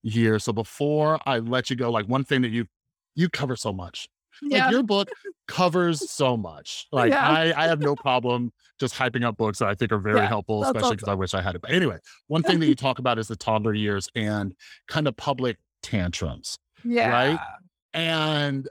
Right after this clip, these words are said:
Speaker 1: like, my, I remember, like, my, my,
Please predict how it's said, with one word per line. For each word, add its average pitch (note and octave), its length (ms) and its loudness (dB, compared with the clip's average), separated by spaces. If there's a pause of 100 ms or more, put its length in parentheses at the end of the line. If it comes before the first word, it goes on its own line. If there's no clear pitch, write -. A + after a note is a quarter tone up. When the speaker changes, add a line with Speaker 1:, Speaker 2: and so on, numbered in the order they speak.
Speaker 1:
like, C3+ 520 2
my, D#3+ 680 2
I C3+ 80 0
remember, C#3 640 -2
like, B2+ 180 -4
my, E3 300 2
my, D3+ 140 -6